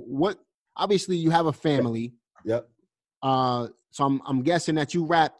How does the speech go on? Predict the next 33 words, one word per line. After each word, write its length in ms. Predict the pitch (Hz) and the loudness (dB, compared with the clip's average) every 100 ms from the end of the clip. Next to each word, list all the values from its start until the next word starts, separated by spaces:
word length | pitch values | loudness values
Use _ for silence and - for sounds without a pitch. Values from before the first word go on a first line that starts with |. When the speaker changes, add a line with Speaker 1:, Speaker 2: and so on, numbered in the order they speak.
| - | -2
Speaker 1:
your 180 | 139 160 | 0 2
business 420 | 147 151 147 139 | 2 2 2 0
around 600 | 131 143 143 131 123 117 - | 0 2 2 0 -2 -6 -4
your 160 | 127 | -2
lifestyle. 680 | 131 147 127 131 117 107 - _ _ _ | 0 0 0 -2 -2 -4 -12 _ _ _
That's 140 | 165 | -6
kinda 220 | - 220 190 | 0 2 4
the 60 | |
way 140 | 180 165 | 4 6
I, 140 | 165 | 6
I 140 | 151 | 4
wrap 200 | 160 160 147 | 2 2 2
my 140 | 165 | 2
business 420 | 151 160 156 151 | 4 2 2 0
around. 460 | 147 151 147 143 135 _ _ _ - | -2 0 0 0 -2 _ _ _ -8
Uh, 360 | 127 123 117 117 _ _ _ - | -4 -2 -4 -8 _ _ _ -14
that's 140 | 160 | -6
kinda 180 | - 196 | -2 2
the 60 | 175 | 2
way 120 | 160 | 0
I 60 | |
structured 460 | 143 - 185 - 135 | -2 -2 -2 -2 -4
my 220 | 139 160 | -2 -2
business 360 | 135 143 135 127 | 0 -2 -4 -6
as 100 | 120 | -4
well, 180 | 135 120 | -2 -2
is 120 | 107 | -2
wrapped 240 | 147 147 | -2 -2
around 280 | 139 139 127 | -2 -2 -2
my 100 | 123 | -2
lifestyle, 720 | 123 135 120 - 117 98 - _ _ _ _ | -2 -2 -4 -8 -8 -8 -14 _ _ _ _
Speaker 2:
Yeah. 120 | 101 127 | -4 -2
Speaker 1:
right? 200 | 131 | -2